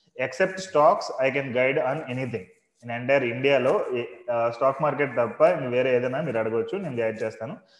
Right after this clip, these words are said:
స్టాక్ మార్కెట్ వచ్చేటప్పటికి అది డిఫరెంట్ వర్టికల్ వస్తుంది, దాన్ని నేను కంప్లీట్గా అవాయిడ్ చేశాను as of now. So, ఆ, that's it అండి. I hope you understand. And, uh, in case ఇంకేమన్నా, like, uh, uh, ఉంటే కనుక మీరు ఇక్కడ నాకు ఇది అయిపోయిన తర్వాత నాకు ఈమెయిల్ చేయొచ్చు. I try to clarify.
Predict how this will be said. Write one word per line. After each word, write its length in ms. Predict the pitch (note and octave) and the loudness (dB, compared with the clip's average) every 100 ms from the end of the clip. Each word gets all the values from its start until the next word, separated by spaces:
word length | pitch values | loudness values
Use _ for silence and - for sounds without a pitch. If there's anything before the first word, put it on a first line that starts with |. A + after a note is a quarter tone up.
| _ - | _ -16
స్టాక్ 320 | - E3 F3 | 0 4 4
మార్కెట్ 300 | F#3+ F3 F3 | 4 4 4
వచ్చేటప్పటికి 360 | E3+ D#3+ E3 E3+ | 4 2 2 4
అది 200 | E3 C3+ | 2 2
డిఫరెంట్ 300 | C3 D3+ D3 | 0 0 0
వర్టికల్ 380 | B2 B2 D3 C3+ | 0 0 2 2
వస్తుంది, 460 | A#2+ A#2+ D3 F3 | 2 -2 -4 -4
దాన్ని 280 | B2+ A#2+ B2 | -2 -2 -2
నేను 120 | A#2+ | -6
కంప్లీట్గా 400 | A#2+ B2 C#3+ C3+ | -4 0 0 2
అవాయిడ్ 260 | A#2+ C3 B2+ | 2 0 0
చేశాను 320 | B2+ A#2 D3+ | -4 -4 -4
as 80 | A#2+ | -4
of 100 | A2+ | -2
now. 340 | B2 A#2+ A#2+ - - _ _ - D3 | -4 -6 -10 -12 -16 _ _ -4 2
So, 360 | C#3+ C#3 A#2 G#2 F#2+ - | 4 4 2 0 -6 -6
ఆ, 520 | C3+ A#2 A#2 A#2 A2+ A#2 - _ _ C3+ | -4 -2 -2 -4 -6 -10 -20 _ _ -2
that's 240 | C3+ D3 | 0 0
it 60 | A#2+ | -2
అండి. 200 | G2+ G#2 | -4 -10
I 300 | - A2+ B2+ | -16 -10 -4
hope 160 | C#3 | 0
you 100 | C3+ | 0
understand. 400 | B2 C3 - D#3+ - - _ _ _ - B2 B2 | 0 -2 -4 -4 -4 -16 _ _ _ -6 2 2
And, 140 | B2 A#2+ | 2 0
uh, 280 | A#2 - C#3+ | 0 -2 -4
in 100 | D#3 | 0
case 200 | F3 F3 | 0 0
ఇంకేమన్నా, 600 | D#3+ D#3 D3 D3 C3 A#2+ | 4 4 4 0 -2 0
like, 120 | B2 | -2
uh, 200 | - A#2 | -2 -2
uh, 600 | G#2+ - B2+ B2 A#2 A#2+ | -4 -12 -6 -2 0 -2
ఉంటే 180 | C3+ D3 | 0 0
కనుక 220 | C#3 D#3+ | 0 -2
మీరు 180 | F3+ D3+ | -2 -2
ఇక్కడ 500 | C#3+ C3 B2 A#2 A2+ B2+ | 0 4 4 2 -2 -6
నాకు 180 | C3 | -4
ఇది 100 | C3 | 2
అయిపోయిన 300 | C3 D3+ E3+ | 2 4 2
తర్వాత 240 | D#3 D3 D#3 | 4 4 4
నాకు 240 | D#3+ C3 | 0 -2
ఈమెయిల్ 380 | B2 C3 C#3 B2 | -4 -2 -2 0
చేయొచ్చు. 300 | A#2 A2+ F#3+ | 0 0 -2
I 40 | |
try 120 | F3+ C3+ | -2 0
to 80 | |
clarify. 600 | B2 A#2+ A#2+ G#2+ G2+ G2 | 0 -2 -4 -4 -4 -8